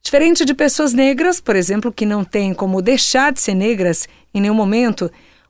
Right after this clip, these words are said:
muitas pessoas L G B T I mais conseguem esconder a sua identidade, fazem isso pra evitar sofrer preconceitos ou ter barreiras na sua vida profissional e pessoal. O que pode parecer uma vantagem,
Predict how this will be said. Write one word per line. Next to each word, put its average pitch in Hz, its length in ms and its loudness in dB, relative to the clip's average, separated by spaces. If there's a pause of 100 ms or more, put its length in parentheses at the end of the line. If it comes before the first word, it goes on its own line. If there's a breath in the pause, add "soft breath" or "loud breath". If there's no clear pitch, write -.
muitas 349 380 2
pessoas 226 680 2
L 233 360 0
G 220 160 0
B 202 160 0
T 208 120 -2
I 240 140 0
mais 220 420 0
conseguem 262 840 0 (340 soft breath)
esconder 226 440 0
a 220 40 0
sua 226 160 -4
identidade, 196 840 -2 (280 loud breath)
fazem 285 580 2
isso - 140 0
pra 214 160 0
evitar 190 360 -2
sofrer 214 400 -2
preconceitos 190 640 -2
ou 180 60 -2
ter 185 280 -2 (320 soft breath)
barreiras 202 600 2
na 175 100 -2
sua 180 160 -4
vida 175 180 -2
profissional 190 540 -2
e 208 60 -2
pessoal. 202 480 -2 (420 soft breath)
O 294 60 -2
que 403 120 0
pode 254 380 0
parecer 285 380 0
uma 320 160 2
vantagem, 277 720 2